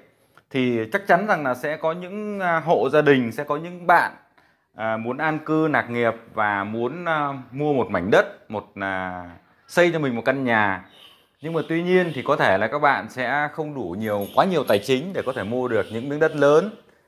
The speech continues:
Thì, à, hôm nay thì Phong sẽ chia sẻ với mọi người một cái mẫu nhà được xây dựng ở trên khuôn viên đất là chiều ngang ba mét rưỡi và chiều dài là mười bốn mét, bao gồm một sân xe hơi,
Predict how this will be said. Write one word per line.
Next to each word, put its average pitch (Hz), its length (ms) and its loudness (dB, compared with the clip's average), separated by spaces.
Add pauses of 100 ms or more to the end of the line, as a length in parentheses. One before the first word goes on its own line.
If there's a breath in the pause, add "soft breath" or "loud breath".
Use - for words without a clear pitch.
(240 soft breath)
Thì, 110 280 -2
à, 101 240 4
hôm 139 200 -2
nay 143 220 4
thì 117 140 -8
Phong 131 200 0
sẽ 135 80 -4
chia 143 160 -6
sẻ 92 160 0
với 101 100 0
mọi 117 200 0
người 98 400 6 (540 soft breath)
một 117 260 2
cái 123 120 2
mẫu 180 300 6
nhà 135 400 2 (400)
được 143 200 0
xây 160 180 -6
dựng 170 180 -2 (100)
ở 87 240 0 (100)
trên 143 280 -4
khuôn 151 200 -4
viên 147 180 -2
đất 190 180 6 (280)
là 101 220 -4
chiều 117 300 -4
ngang 131 360 -2
ba 139 140 6
mét 143 180 -4
rưỡi 165 220 0 (220)
và 98 200 -2
chiều 104 400 -2
dài 101 320 4
là 98 200 -4
mười 107 280 2
bốn 123 220 2
mét, 190 180 2 (680 soft breath)
bao 147 220 4
gồm 117 340 2
một 110 200 -2
sân 147 300 -2
xe 139 160 -2
hơi, 139 300 -2